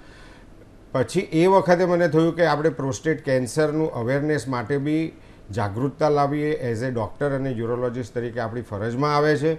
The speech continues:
અને સાથે સાથે એમાં જે state of the art technology છે એને અમદાવાદમાં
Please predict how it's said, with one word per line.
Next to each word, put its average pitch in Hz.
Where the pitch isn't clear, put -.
અને 151
સાથે 143
સાથે 170
એમાં 156
જે 170
state 131
of 170
the 156
art 147
technology 143
છે 101
એને 156
અમદાવાદમાં 160